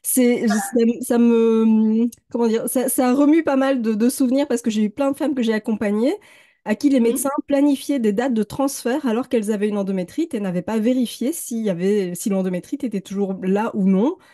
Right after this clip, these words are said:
Speaker 1: Et
Speaker 2: Ouais.
Speaker 1: enfin, je, c'est comment gâcher une chance, euh, inutilement, en fait. Donc,
Speaker 2: Oui,
Speaker 1: euh,
Speaker 2: c'est ça, c'est, c'est, on, on gâche un embryon alors que, euh, c'est, on est quasiment sûr que ça va marcher. Un endomètre qui a une infection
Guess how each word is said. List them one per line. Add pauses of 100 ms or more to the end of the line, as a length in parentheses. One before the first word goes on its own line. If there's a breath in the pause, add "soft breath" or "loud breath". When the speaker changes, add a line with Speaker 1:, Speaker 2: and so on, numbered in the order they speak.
(340 soft breath)
Speaker 1:
Et
Speaker 2:
Ouais.
Speaker 1:
enfin,
je,
c'est
comment
gâcher
une
chance,
euh,
inutilement,
en
fait.
Donc,
Speaker 2:
Oui,
Speaker 1:
euh,
Speaker 2:
c'est
ça,
c'est,
c'est,
on,
on
gâche
un
embryon
alors
que,
euh,
c'est,
on
est
quasiment
sûr
que
ça
va
marcher.
Un
endomètre
qui
a
une
infection